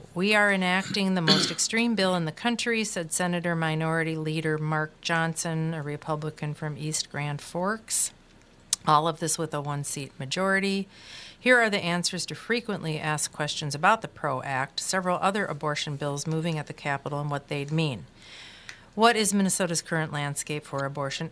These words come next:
access? Uh, Minnesota has eight in-person abortion clinics and one of the few states in the region that can take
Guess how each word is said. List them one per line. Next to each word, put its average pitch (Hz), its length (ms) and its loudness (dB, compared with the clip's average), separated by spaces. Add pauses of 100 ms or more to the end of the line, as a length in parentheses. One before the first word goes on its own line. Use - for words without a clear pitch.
access? - 1000 0 (200)
Uh, 156 340 -2
Minnesota 156 460 0
has 147 240 -4
eight 196 320 0
in-person 185 840 0
abortion 156 440 -2
clinics 151 460 -4
and 147 100 -4
one 151 120 -2
of 143 80 -6
the 151 100 -6
few 233 180 -2
states 160 440 0
in 156 80 -4
the 143 100 -4
region 151 400 -2
that 139 140 -4
can 143 160 -8
take 147 340 -4